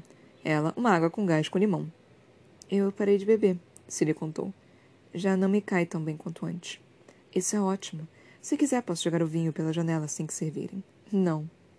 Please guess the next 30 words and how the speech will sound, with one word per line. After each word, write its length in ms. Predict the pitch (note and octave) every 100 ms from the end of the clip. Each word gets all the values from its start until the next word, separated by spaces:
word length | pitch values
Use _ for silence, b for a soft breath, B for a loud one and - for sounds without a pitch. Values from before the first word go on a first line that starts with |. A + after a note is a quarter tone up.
| _
ela 220 | E3+ D#3
disse 220 | D3+ -
aos 120 | D#3 -
risos. 400 | D3 F3+ G#3 - B B B B
"Por 120 | D#4+
que 120 | E4+
a 40 | E4+
minha 160 | D#4+
baixa 280 | A#3+ G3 A3
tolerância 480 | G#3+ G3 F3 F3 F#3
ao 160 | - E3+
álcool 200 | E3+ E3
seria 240 | F#3 D#3
problema 360 | - D#3 D3+ D3+
seu?" 240 | - D#3+ E3 - - - - - - - - - B B B B -
"Tudo 200 | G#3 E3+
a 20 |
seu 160 | - F3
respeito 400 | F#3 - G3+ -
deveria 320 | E3+ F3 F#3
ser 160 | -
problema 380 | E3 E3 D#3+ E3
meu," 260 | E3 D#3+ F3 - -
respondi. 540 | - F#3+ - E3 D#3+ F#3+ - - - - B B B B B -
"Você 260 | G#3+ A#3 C#4
percebe 460 | E4 D#4 C4 A3
o 20 | G3+
que 80 |
está 200 | F3 -
dizendo?" 500 | D#3+ D#3+ F#3 D#3+ E3